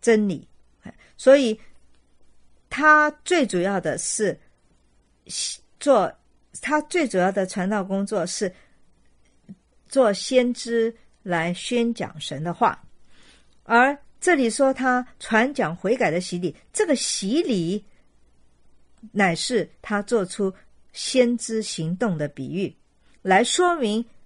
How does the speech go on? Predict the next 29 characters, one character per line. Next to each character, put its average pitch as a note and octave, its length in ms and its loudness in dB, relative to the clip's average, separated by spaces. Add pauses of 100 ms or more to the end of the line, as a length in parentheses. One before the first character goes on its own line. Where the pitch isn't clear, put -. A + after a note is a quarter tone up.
(200)
必 F4 240 6
须 B3+ 300 -2
要 A#3 220 0
有 C3 220 -6
的 C#3+ 180 -8
属 D#3+ 320 -4
灵 D3+ 220 -6
的 F3 120 -2
捷 C#3+ 280 -10
径， F3 240 -6 (580)
也 - 100 -14
就 F#3 140 -4
是 F#3 60 -8
说 F3+ 200 0 (1400)
神 G#3 260 -2
的 B3+ 100 0
百 D#3+ 260 -6
姓 F#3 300 -6 (160)
必 D4+ 180 0
须 A3+ 280 -6
要 G3+ 320 -2 (720)
具 B3+ 160 -2
备 F3 260 -2
的 - 160 -12
属 - 260 -10
灵 C#3+ 200 -8
的 E3 100 -4
捷 C3+ 240 -12
径， E3+ 260 -8